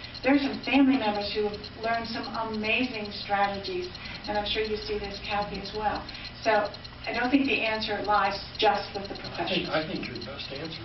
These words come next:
Speaker 2: is that. I think
Speaker 1: Yeah.
Speaker 2: that kind of presentation needs to be
Speaker 1: Mm-hmm.
Speaker 2: given to the caregivers.
Speaker 1: Mm-hmm. Yeah. Well, there are a lot of, I, I don't wanna act like it's not, there are lots of caregiver support, but I think we have a mindset in our country, "I'm gonna take mom to the nursing home, and they're gonna take care of it."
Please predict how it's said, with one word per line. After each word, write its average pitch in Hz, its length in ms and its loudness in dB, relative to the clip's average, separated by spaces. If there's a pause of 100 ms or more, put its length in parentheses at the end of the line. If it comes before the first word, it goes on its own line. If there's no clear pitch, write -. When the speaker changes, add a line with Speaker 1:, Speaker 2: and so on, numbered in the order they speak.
(100)
Speaker 2:
is - 160 -10
that. 104 120 -10 (200)
I - 80 -10
think 147 160 -6 (140)
Speaker 1:
Yeah. 202 160 -4
Speaker 2:
that 180 220 0
kind 156 160 -2
of 147 100 -6
presentation 131 760 -6
needs 123 240 -6
to 104 60 -8
be 107 180 -6
Speaker 1:
Mm-hmm. 110 80 -8
Speaker 2:
given 120 200 -8
to 117 120 -8
the 101 160 -10
caregivers. 139 360 -8 (100)
Speaker 1:
Mm-hmm. 214 420 -8
Yeah. 220 160 2 (300)
Well, 294 140 8
there 311 120 6
are 294 200 6
a 311 80 6
lot 302 140 8
of, 277 80 6 (180)
I, 240 400 4
I - 20 2
don't 254 180 2
wanna 254 200 4
act 233 240 2
like 220 120 0
it's 214 140 -6
not, 220 180 2
there 214 160 4
are 208 60 6
lots 214 260 4
of - 120 -10
caregiver 208 440 -2
support, 202 360 -4 (340)
but 233 100 4
I 240 120 2
think 311 240 6
we 311 120 6
have 254 240 4
a 220 140 0
mindset 226 480 2
in 220 60 0
our 196 180 4 (300)
country, 285 500 6 (260)
"I'm 208 160 0
gonna 208 220 -2
take 233 240 0
mom 247 340 4
to 233 80 -6
the 208 120 -2
nursing 277 420 2
home, 320 300 4
and 208 120 -2
they're 202 140 2
gonna 254 220 0
take 254 200 -2
care - 200 -2
of 339 80 -6
it." - 100 -8